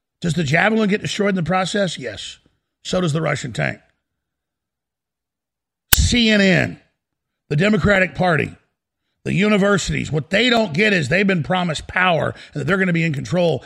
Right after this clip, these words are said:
and they're politically gonna be the bosses. But all they are is javelins.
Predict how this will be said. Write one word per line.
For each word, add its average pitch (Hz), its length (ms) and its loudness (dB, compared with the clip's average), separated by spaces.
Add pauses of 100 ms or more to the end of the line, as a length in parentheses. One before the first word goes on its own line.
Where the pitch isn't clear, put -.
(120)
and 127 100 -10
they're 185 120 2
politically 160 460 -2
gonna 156 100 -2
be 156 60 0
the 143 80 -2
bosses. 170 500 -2 (2500)
But 139 100 -4
all 175 160 2
they 185 140 2
are 175 440 0 (480)
is 131 160 -4
javelins. 127 720 -4